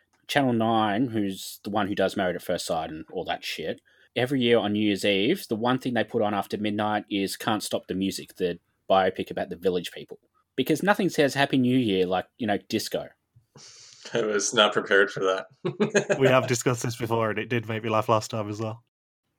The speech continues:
Speaker 3: So it is day seven in Pendleton. Now the landscape has got a bit flatter. Art meets them at the Pendleton Roundup, the most famous rodeo arena in the U S.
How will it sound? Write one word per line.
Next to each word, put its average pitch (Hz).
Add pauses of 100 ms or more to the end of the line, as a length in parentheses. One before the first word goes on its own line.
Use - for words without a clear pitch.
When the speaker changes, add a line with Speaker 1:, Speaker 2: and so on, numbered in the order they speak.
(100)
Speaker 3:
So 117
it 110
is 104
day 135
seven 123
in 101
Pendleton. 101
Now 92
the 92
landscape 92
has -
got 95
a -
bit -
flatter. 120 (360)
Art 123
meets 113
them 104
at 160
the 117
Pendleton 101
Roundup, 98
the 90
most 120
famous 127
rodeo 110
arena 92
in 98
the 90
U 95
S. -